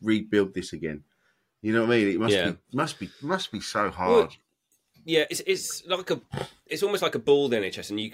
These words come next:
Speaker 2: uh, someone can approach it from their specialty, and they'll always find something with it.
Speaker 1: Mm.
Speaker 2: So, for instance, with anaesthetics, when I, so to be an anaesthetist at the moment,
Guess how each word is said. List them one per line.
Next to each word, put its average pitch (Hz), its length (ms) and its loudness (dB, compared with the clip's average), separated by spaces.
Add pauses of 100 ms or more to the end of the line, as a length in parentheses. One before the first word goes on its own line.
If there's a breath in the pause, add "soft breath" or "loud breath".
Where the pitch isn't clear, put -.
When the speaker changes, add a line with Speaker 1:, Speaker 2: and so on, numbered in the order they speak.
Speaker 2:
uh, 92 200 -10
someone 127 320 -2
can 113 120 -4
approach 117 340 0
it - 80 -8
from 101 120 -6
their 98 80 -2
specialty, 104 480 -4
and 90 100 -4
they'll 95 80 0
always 98 380 -4 (100)
find 95 240 -2
something 87 680 -2 (200)
with 82 220 6
it. 80 40 4
Speaker 1:
Mm. 76 40 0
Speaker 2:
So, - 100 -4
for - 80 2
instance, 107 240 -2
with 110 120 0
anaesthetics, - 800 -4
when 107 140 0
I, 113 240 2 (360 loud breath)
so 123 200 2 (1080)
to 120 100 -8
be 151 160 2
an 143 60 2
anaesthetist - 840 -2
at 95 60 -6
the 90 60 -6
moment, 90 440 -2